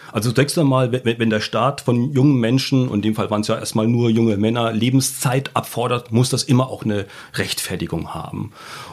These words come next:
Und, und, und insgesamt war es, glaube ich, so, dass wir gesagt haben, die sicherheitspolitische Lage lässt das zu, dass wir die Bundeswehr auch insgesamt verkleinern. Das darf man ja auch nicht vergessen.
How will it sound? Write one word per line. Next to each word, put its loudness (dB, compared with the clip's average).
Und, 2
und, 0
und 4
insgesamt 2
war 2
es, -4
glaube 0
ich, -2
so, 0
dass -4
wir -2
gesagt -4
haben, 0
die 0
sicherheitspolitische -2
Lage -2
lässt 0
das -4
zu, 4
dass -4
wir 0
die 2
Bundeswehr 0
auch -4
insgesamt 2
verkleinern. -2
Das -2
darf -6
man -2
ja -4
auch 0
nicht 0
vergessen. 0